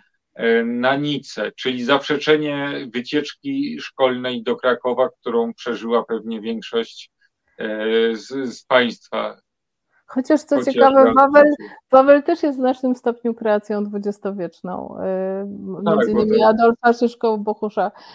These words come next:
Speaker 2: <laughs> którym się zajmowaliśmy i to też myślę, że jest bardzo interesujący wątek.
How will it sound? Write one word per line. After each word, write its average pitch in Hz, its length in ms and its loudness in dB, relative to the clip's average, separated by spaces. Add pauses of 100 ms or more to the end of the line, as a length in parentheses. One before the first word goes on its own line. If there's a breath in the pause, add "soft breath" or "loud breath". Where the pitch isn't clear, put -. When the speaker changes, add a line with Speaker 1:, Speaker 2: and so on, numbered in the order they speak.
(280 loud breath)
Speaker 2:
<laughs> 233 260 2
którym 226 280 0
się 233 120 0
zajmowaliśmy 220 800 -2
i 226 60 -8
to 214 140 -10
też 208 340 -8
myślę, 196 340 -8
że 185 160 -4
jest 196 220 -8
bardzo 185 360 -6
interesujący 202 680 -10
wątek. 208 360 -8